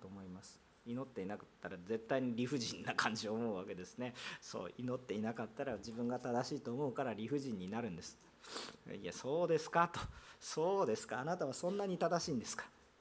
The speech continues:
祈っていると謙遜にさせられますね。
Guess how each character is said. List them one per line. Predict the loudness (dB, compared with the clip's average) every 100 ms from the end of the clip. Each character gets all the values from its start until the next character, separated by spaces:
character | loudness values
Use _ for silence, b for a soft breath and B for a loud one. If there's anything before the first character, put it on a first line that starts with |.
| -20 -20 -20 -20 -20 -20 -20 -20 -20 -20 -20 -20 -20 -20 -20 -20 -20 -20 -20 -20 -20 -20 -20 -20 -20 -20 -20 -20 -20 -20 -20 -20 -4
祈 | 2 2
っ |
て | 4 2
い |
る | 2
と | 0
謙 | 0 -2 0
遜 | 0
に | 0
さ | -2
せ | -4
ら | -4
れ | -4
ま | -6
す | -8 -12
ね。 | -16